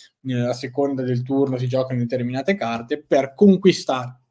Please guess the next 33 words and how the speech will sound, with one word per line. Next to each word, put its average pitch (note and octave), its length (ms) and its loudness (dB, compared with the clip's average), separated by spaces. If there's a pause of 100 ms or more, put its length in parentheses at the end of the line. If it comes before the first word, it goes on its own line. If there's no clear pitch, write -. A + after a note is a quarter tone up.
(360)
i F3+ 120 -2
luoghi, C3 640 -4
alcuni D3+ 380 -2
luoghi. B2+ 520 -6 (1040)
Su E3 140 2
quei G3 160 8
luoghi E3 420 8
ci E3+ 140 0
sono C#3+ 240 -2
dei C#3+ 120 0
gettoni D3 520 0
che D#3 80 -6
sono B2+ 300 -6
gettoni D3+ 480 -2
Halloween D#3+ 440 0
o D3+ 60 -2
gettoni B2 400 -6
festa. A#2+ 480 -14 (640)
Ogni D3+ 140 0
personaggio D#3 500 0
fa D3 140 0
dei C#3+ 120 0
punti D3 340 -2
in C3+ 60 0
maniera C#3+ 360 -2
differente, D3+ 720 -2
ha A#2+ 60 -2
delle B2+ 240 -4
abilità C3+ 400 -6
particolari. C#3 800 -8 (840)
Dopo D3 240 -4
quattro G3 380 -2
round, C3 560 -4